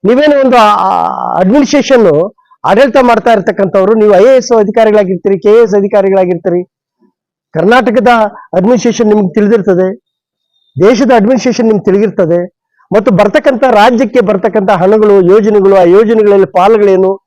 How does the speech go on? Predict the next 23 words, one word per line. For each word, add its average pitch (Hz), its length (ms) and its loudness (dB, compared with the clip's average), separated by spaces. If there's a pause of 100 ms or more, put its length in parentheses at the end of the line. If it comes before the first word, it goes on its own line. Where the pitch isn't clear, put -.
(160)
ಇದು 220 100 0
ನಿಮ್ಗೆ 240 180 0
ಗೊತ್ತಿರ್ತದೆ. 254 440 -2
ನಾವೇನ್ 240 240 2
ಪಾಠ 226 220 0
ಹೇಳ್ಬೇಕಾಗಿಲ್ಲ. 233 640 0 (960)
ಅಥವಾ 190 200 -2
ಇಲ್ಲೇನು 262 340 2
ಬಾಲಕೃಷ್ಣ 233 460 0
ಮತ್ತು, 254 560 0 (180)
ಆ, 208 60 0
ನಮ್ಮ 202 320 0
ಮೆಕ್ಯಾನಿಕ್ 202 460 0
ಶ್ರೀನಿವಾಸ್ 233 380 0
ಇವರು 220 260 2 (280)
ನಿಮಗೆ 190 200 0
ಪಾಠ 196 220 0
ಹೇಳ್ಬಿಟ್ಟು 233 440 2
ಇಲ್ಲಿ 202 120 0
ಬಂದಿರ್ತಕ್ಕಂಥದ್ದಲ್ಲಿ 202 680 -2
ಆಗಿದೆ 202 300 0
ಅಂತ 202 80 0
ಹೇಳ್ಬಿಟ್ಟು 185 380 -2